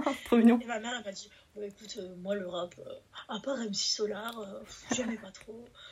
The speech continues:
Speaker 2: Ton père, il aimait bien Aya, il aimait bien N T M. » Ben, en gros, ça <laughs> s'arrête là. Mais quand même, c'est, euh, c'est un style, je pense, que j'ai découvert, que j'ai dû découvrir un peu,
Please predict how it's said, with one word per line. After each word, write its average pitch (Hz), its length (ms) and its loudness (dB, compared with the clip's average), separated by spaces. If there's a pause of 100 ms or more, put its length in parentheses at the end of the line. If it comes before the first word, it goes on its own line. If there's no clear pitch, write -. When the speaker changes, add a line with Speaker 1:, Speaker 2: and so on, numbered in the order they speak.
(120)
Speaker 2:
Ton 233 140 -16
père, 240 160 -2
il 240 120 -6
aimait 190 180 -6
bien 202 160 -8
Aya, 208 520 -4 (160)
il 220 160 -12
aimait 196 140 -4
bien 196 160 -6
N 196 100 -6
T 202 200 -8
M. » 214 320 -4 (1120)
Ben, 196 280 4
en 190 60 0
gros, 202 200 0
ça 214 160 0
<laughs> - 0 -
s'arrête 220 500 -4
là. 196 160 -8 (460)
Mais 302 240 -6
quand 285 140 -8
même, 320 160 -4 (960)
c'est, 220 400 -4
euh, 190 320 4 (420)
c'est - 220 -6
un 247 100 -4
style, - 440 -2
je - 140 0
pense, - 180 -6
que 269 100 -8
j'ai 214 160 -4
découvert, 233 640 -10 (1400)
que 285 100 2
j'ai 277 160 4
dû 254 160 -6
découvrir 302 480 0
un 262 120 -2
peu, 254 200 -8